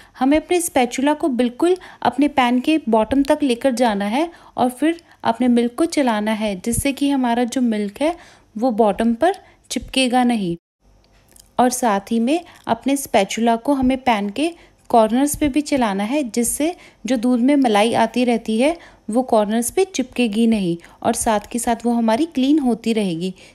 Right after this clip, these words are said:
स्पैचुला इस काम के लिए बहुत ही अच्छा रहता है, इससे पैन के कॉर्नर्स एकदम क्लीन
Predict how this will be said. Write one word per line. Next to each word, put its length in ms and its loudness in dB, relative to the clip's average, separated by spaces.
स्पैचुला 460 0
इस 160 0
काम 240 0
के 100 -2
लिए 140 2
बहुत 300 0
ही 80 2
अच्छा 240 0
रहता 340 -2
है, 200 -2
इससे 280 -2
पैन 320 2
के 140 0
कॉर्नर्स 460 0
एकदम 400 0
क्लीन 400 2